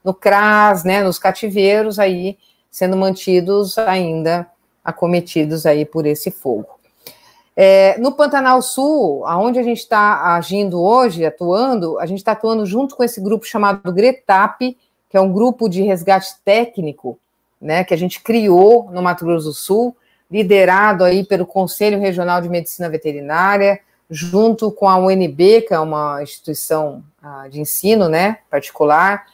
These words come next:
a U F M S, o imaçu e várias outras instituições.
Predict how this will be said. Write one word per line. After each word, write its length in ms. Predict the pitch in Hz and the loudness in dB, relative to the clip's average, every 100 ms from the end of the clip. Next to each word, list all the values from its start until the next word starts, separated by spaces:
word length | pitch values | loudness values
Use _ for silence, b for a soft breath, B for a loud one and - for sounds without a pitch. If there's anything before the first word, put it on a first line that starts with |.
| b b | b b
a 140 | 180 | 2
U 80 | 208 | 4
F 220 | 214 208 | 4 2
M 200 | 196 175 | 0 2
S, 720 | 160 180 208 214 - - 214 202 | 2 4 2 0 -4 -4 -4 -2
o 140 | 185 | 0
imaçu 880 | 208 202 170 - - 196 220 226 226 _ _ _ | 0 0 -2 -6 -6 -4 -2 -4 -8 _ _ _
e 60 | 185 | -8
várias 460 | 160 208 220 208 190 | 0 2 2 0 0
outras 260 | 196 190 | 0 -2
instituições. 1000 | 160 156 - 170 - 175 208 233 240 - | -8 -12 -8 -6 -4 0 0 0 -2 -8